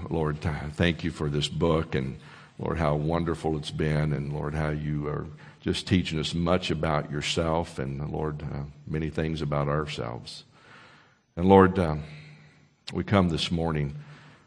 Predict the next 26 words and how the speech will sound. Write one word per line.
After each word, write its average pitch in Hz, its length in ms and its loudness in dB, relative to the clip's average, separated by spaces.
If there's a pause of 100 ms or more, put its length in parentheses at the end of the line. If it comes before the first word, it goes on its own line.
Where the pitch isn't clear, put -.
(380)
Lord, 82 240 0
recognizing 82 760 2
our 73 140 2
great 80 400 -2
need 78 320 -4
for 73 160 -4
you. 69 400 -6 (1800)
Uh, - 100 -8
Lord, 85 200 2
we 85 140 4
need 82 320 0
you 78 180 0
to 76 100 -2
work 78 360 0
in 80 120 0
us, 78 220 -6
both 76 360 -4
to 85 60 -4
will 82 300 2
and 82 120 -2
to 80 60 -4
do 80 280 0
for 78 160 -6
your 78 180 -2
good 76 300 -4
pleasure. 71 420 -4